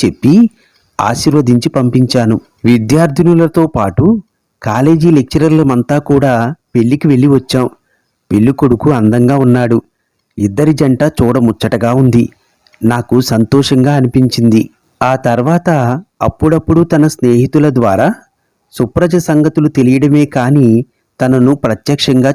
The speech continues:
చూసిందే లేదు. సుప్రజ స్నేహితురాళ్ళు కూడా చాలా ఫిర్యాదులే చేశారు.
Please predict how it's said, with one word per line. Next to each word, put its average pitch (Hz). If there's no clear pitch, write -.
చూసిందే 117
లేదు. 120
సుప్రజ 156
స్నేహితురాళ్ళు 147
కూడా 123
చాలా 110
ఫిర్యాదులే 123
చేశారు. 120